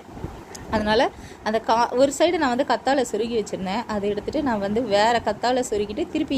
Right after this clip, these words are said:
இதே மாதிரியே வைக்க போறேன். ஏற்கனவே நான் வச்சு ஒரு பத்து நாளா, so, அதுக்கப்புறம் இன்னொரு பத்து நாள்ல வேர் பிடிக்கவே ஆரம்பிச்சிரும். அதனால கத்தாழை மட்டும் சொருகிட்டு அப்படியே வைக்க போறேன்.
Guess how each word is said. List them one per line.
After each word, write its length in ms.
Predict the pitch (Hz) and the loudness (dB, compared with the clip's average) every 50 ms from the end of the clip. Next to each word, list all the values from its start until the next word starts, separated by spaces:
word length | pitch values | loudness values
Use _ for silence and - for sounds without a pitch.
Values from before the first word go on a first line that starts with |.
| 233 | 0
இதே 120 | 208 208 214 233 | 2 2 2 2
மாதிரியே 240 | 240 240 220 240 240 220 | 2 0 0 0 0 0
வைக்க 140 | 185 - 190 - | 0 -4 -4 -4
போறேன். 160 | 190 - - - - - - - - - - 220 | -4 -6 -6 -10 -16 -16 -18 -18 -12 -2 0 2
ஏற்கனவே 360 | 240 254 - 277 285 277 285 320 320 311 | 2 4 4 2 4 6 6 6 6 4
நான் 480 | 285 247 233 226 226 226 220 214 214 214 208 208 - - - - 226 | 4 4 4 4 4 4 2 2 2 0 -2 -4 -6 -12 -8 -6 -6
வச்சு 200 | 226 - - 277 262 247 | -4 -2 -2 0 2 2
ஒரு 80 | 226 208 233 | 2 2 0
பத்து 240 | 214 214 - - 220 220 | -2 -2 -2 -6 -4 -2
நாளா, 260 | 226 226 214 214 220 240 240 233 - - - - - - - - - - | 0 0 2 4 4 4 2 0 -2 -8 -16 -16 -16 -16 -16 -14 -6 2
so, 80 | - 269 233 | 6 6 8
அதுக்கப்புறம் 420 | 233 240 302 - 277 277 381 403 349 | 8 6 4 2 2 2 4 2 4
இன்னொரு 260 | 330 349 330 294 277 - 254 | 4 6 6 6 6 4 0
பத்து 260 | 240 - - - 254 262 277 | -2 -2 -2 -2 0 2 4
நாள்ல 240 | 269 277 294 277 277 349 311 247 | 4 4 4 4 2 2 4 6
வேர் 240 | 247 277 311 311 - | 6 6 4 2 -2
பிடிக்கவே 380 | 277 220 214 214 240 247 269 254 233 | -4 -4 -4 -2 2 4 4 4 4
ஆரம்பிச்சிரும். 420 | 202 190 185 185 - - - - - 202 | 4 2 0 -4 -6 -8 -8 -6 -4 -2
அதனால 240 | 208 208 214 220 240 240 | 0 0 0 0 0 0
கத்தாழை 320 | 240 208 - 220 226 240 220 214 | 0 0 0 0 0 0 0 0
மட்டும் 180 | 202 208 240 - | -2 -4 -4 -4
சொருகிட்டு 340 | 208 196 202 202 196 208 208 | -2 0 0 0 0 0 0
அப்படியே 200 | 202 196 185 185 180 | 0 0 0 -4 -4
வைக்க 160 | 180 - - - - | -4 -6 -6 -4 -2
போறேன். 240 | 180 190 220 320 | -2 0 0 -2